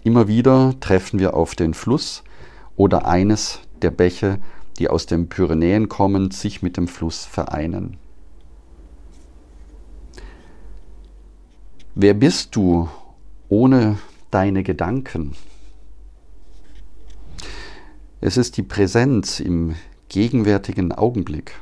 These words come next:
die meine Gedanken zu einem kleinen Rinnsal werden lassen und schließlich das Flussbett meiner Gedanken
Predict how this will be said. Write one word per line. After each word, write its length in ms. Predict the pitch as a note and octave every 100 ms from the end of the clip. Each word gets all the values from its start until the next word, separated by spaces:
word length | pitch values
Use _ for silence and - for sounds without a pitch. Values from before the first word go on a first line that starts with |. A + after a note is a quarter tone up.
| - - - - - - - - - - - - - - - - - - - - -
die 80 |
meine 320 | F#2+ F#2 F#2 F2
Gedanken 580 | F2 F2 F#2+ A2 D3
zu 180 | C#3 -
einem 280 | D#2 E2 E2
kleinen 600 | - F2+ E2 G#2+ A2+ G#2
Rinnsal 680 | G2 G2+ A#2+ F2 D#2+ D#2 D2+
werden 400 | D#2 D#2+ D#2 D2+
lassen 380 | D#2 - D#2+ - - - - - - - - - - -
und 160 | G2+
schließlich 600 | - - B2 D3+ - D3 - - - - -
das 220 | E2+ -
Flussbett 680 | - G#2+ - - G#2+ - -
meiner 280 | E2 D#2+ D#2+
Gedanken 760 | - - D#2 F2 - G2 G2